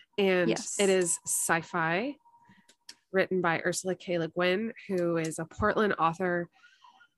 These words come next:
Speaker 1: that has written tons of, um, there's actually a ton of books in what's called the Hainish Cycle, which is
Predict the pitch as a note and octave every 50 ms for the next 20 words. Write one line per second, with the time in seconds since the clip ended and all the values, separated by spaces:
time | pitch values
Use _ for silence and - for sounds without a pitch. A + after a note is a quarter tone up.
0 | - - F#3+ F3 E3 - - - F#3 F3 E3+ E3 E3 E3+ F3 F3 E3 - E3+ E3
1 | D#3+ - - _ - - - G3+ F3+ F3 F3 F3 F3 E3 - - - D#3+ D#3 D3+
2 | D3 C#3+ D#3+ - - - - - - _ _ _ _ _ _ _ _ - _ _
3 | _ _ _ _ _ _ _ - - D#3+ D#3 D3 C#3 - - E3+ - - G3 G3+
4 | G#3 G3 - - A3 F#3+ E3+ - - - - - B3+ B3+ A3 F3+ F3 D#3 - -
5 | - - E3 E3 D#3 D3+ - - F3+ F3 D3+ - - - E3 C#3 - - - -
6 | _ - - - F#3+ G#3 A3 G3 F#3+ F#3+ - - - - - E3 F3 - - A#3+
7 | B3+ C#4+ C4+ A#3 G3+ E3+ - - E3+ D#3 D#3+ D#3+